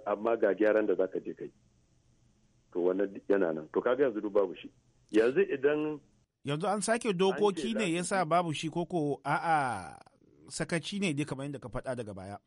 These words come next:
Speaker 1: A, a, sakaci ne kwarai da gaske. A, to in an sake, an sake, dokan me aka yi yanzu? An ce road safety su suke ba da license. Amma idan ka cika form ɗin kuma za a cika kawo V I O ya sa hannu.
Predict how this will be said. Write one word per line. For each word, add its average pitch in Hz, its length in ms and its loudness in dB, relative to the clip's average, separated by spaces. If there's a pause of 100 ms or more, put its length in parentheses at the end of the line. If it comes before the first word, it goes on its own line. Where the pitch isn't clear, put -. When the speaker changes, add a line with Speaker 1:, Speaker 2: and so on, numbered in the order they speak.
(220)
Speaker 1:
A, 139 180 -2 (280)
a, 135 180 4
sakaci 220 460 2
ne 220 140 2
kwarai 214 300 -2
da 214 80 2
gaske. 143 380 0 (400)
A, 170 100 -2 (160)
to 175 100 4
in 190 120 0
an 202 180 0
sake, 214 200 2
an 202 180 0
sake, 208 200 0
dokan 165 520 2
me 196 80 2
aka 185 220 0
yi 175 80 6
yanzu? 190 360 2 (280)
An 202 220 0
ce 139 460 4 (520)
road 175 280 4
safety 165 460 0 (880)
su 147 120 2
suke 135 260 4
ba 120 140 6
da 110 100 8
license. 95 340 -2 (260)
Amma 151 360 0
idan 175 240 0
ka 180 80 2
cika 180 260 4
form 170 140 2
ɗin 156 140 -2
kuma 151 160 4
za 156 100 4
a 143 60 2
cika 139 180 -4
kawo 139 320 2
V 120 80 4
I 123 40 6
O 117 160 6
ya 87 120 2
sa 92 160 -2
hannu. 80 220 -12